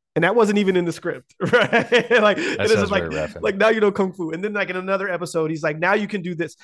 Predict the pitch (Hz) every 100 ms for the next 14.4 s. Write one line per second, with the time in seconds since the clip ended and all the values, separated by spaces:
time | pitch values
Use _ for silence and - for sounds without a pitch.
0 | _ - 208 202 196 190 214 190 180 -
1 | _ _ - 170 208 214 185 - _ _
2 | - 175 202 190 - - _ _ 180 185
3 | 160 214 220 285 247 214 320 320 320 247
4 | 233 202 196 - 220 302 262 240 202 165
5 | 196 185 160 151 160 156 151 151 165 151
6 | - 160 139 - 151 131 123 139 160 151
7 | 151 143 160 147 139 139 131 _ _ _
8 | _ _ _ - 185 156 131 131 156 147
9 | - _ 165 - _ _ 160 156 151 143
10 | 147 139 139 143 135 135 131 - 143 135
11 | 131 - 151 143 139 _ _ _ 170 156
12 | 185 165 147 165 180 180 175 165 - -
13 | 160 165 151 147 156 165 151 143 151 147
14 | 143 139 - 135